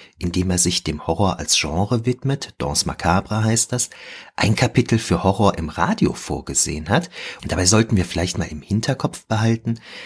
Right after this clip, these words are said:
dass Horrorhörspielen in vergangenen Jahrzehnten womöglich eine größere Bedeutung zukam als heute. Dann spricht Thorsten von psychologischem Horror, von übernatürlichem Grusel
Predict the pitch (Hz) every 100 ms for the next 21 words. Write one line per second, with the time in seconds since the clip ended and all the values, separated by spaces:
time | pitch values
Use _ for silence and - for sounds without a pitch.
0 | - - - - - 117 117 113 117 110
1 | - - 107 107 113 - - - - 87
2 | - 76 80 90 107 113 113 104 - -
3 | 101 107 - 101 92 78 76 85 - 117
4 | - 92 82 - 82 87 - - 85 87
5 | 82 87 95 90 - - 80 - 85 -
6 | 87 - - 92 101 - - - - 90
7 | - 165 175 120 113 117 113 - 78 -
8 | - 76 - 67 71 95 139 - 139 120
9 | 135 131 131 135 139 - - 131 - 87
10 | 92 120 120 117 - 120 113 113 - -
11 | - 90 110 117 127 135 160